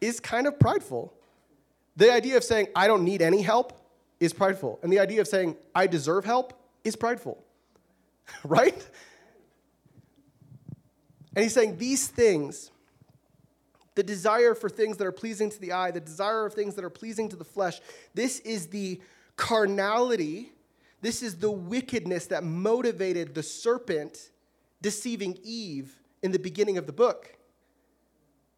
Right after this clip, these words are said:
The fruit was pleasing to the eye. She saw that it was good for food. And if she ate it, she'd be like God. This is,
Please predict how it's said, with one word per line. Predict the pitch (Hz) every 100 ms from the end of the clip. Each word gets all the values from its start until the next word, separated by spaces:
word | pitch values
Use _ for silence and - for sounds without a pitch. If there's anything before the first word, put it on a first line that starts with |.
| _ _ _ _ _ _ _ _
The | 185
fruit | 185 - 254
was | 190
pleasing | 175 - 214 180
to | 175
the | 156 165
eye. | 226 180 - _ _
She | - 208
saw | 196 220
that | 208
it | 185
was | 170
good | - - 165
for | 160 180
food. | - 196 240 175 - _ _ _
And | 180
if | 185
she | - 180
ate | 226 240
it, | 156 -
she'd | - 147
be | 143
like | 143 147
God. | - 190 190 _ _ _ _ _ _ _ 480 _ _ _ -
This | 190
is, | 262 240 -